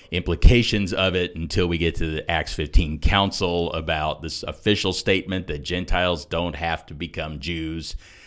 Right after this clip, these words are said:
to participate in the covenant of Abraham. Okay, so Cornelius is this Gentile. He's a seeker, uh, and he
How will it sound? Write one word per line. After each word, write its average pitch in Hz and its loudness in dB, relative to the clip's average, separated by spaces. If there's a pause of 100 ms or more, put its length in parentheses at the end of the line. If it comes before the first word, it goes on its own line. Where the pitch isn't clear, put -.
(140)
to 98 -6
participate 107 0
in 82 -2
the 82 0
covenant 78 4
of 73 -4
Abraham. 69 -6 (600)
Okay, 85 0 (280)
so 107 4
Cornelius 120 4
is 87 -6
this 92 -4
Gentile. 92 0
He's 80 -6
a 80 -2
seeker, 101 0 (500)
uh, 73 -2
and 82 -4
he 90 -2